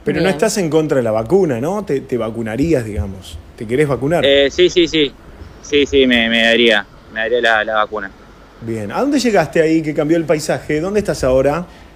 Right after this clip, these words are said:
Speaker 3: Estamos en, eh, la catedral, digamos, es gigante. Ocupa cuatro manzanas, sería. Y esto es un poquito más de, de lo mismo, otro edificio y, y demás.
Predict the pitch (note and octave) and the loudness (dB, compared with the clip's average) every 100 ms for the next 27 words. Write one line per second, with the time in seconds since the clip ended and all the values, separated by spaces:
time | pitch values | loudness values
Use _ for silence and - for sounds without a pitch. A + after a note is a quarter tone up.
0 | - - - - - - - - - - | -20 -20 -20 -20 -20 -20 -20 -20 -12 -6
1 | A#2+ D#3+ F3 D#3+ D3 C3+ A2 A#2+ A#2+ B2 | 0 2 2 2 2 2 0 0 2 2
2 | C#3+ B2 A#2 B2+ D#3+ D3+ D3 D#3 D3 C#3 | 2 -2 2 2 2 2 0 -2 -4 -4
3 | C#3 B2+ D#3 E3 E3 D#3+ D3+ - - - | 0 2 2 0 -4 -4 -4 -10 -20 -20
4 | - - - - - A2+ A2 C#3 C#3 C#3+ | -20 -20 -20 -20 -14 -10 -6 -4 -2 0
5 | C#3+ C#3+ - - - - C3 C3+ B2+ A2+ | -2 -4 -14 -20 -20 -4 -2 0 2 0
6 | A2 C3+ C#3 C3+ - A2 B2 C3+ C3+ C#3+ | 2 0 2 -2 -4 -4 0 -2 -4 -12
7 | - - - - - - - B2+ C3+ D3 | -20 -20 -20 -20 -20 -20 -6 -2 0 -2
8 | C3 B2 A#2+ B2+ B2 B2 B2 A#2+ A2 G#2+ | -2 -2 -2 0 0 0 0 2 2 2
9 | A2 A2+ A2+ A2 A2+ G#2+ G2+ B2 A#2+ A2+ | 2 0 0 2 4 2 2 2 2 2
10 | A2 G#2+ G#2 F#2 G#2 G2+ F#2+ - | 4 4 2 -2 0 0 -2 -12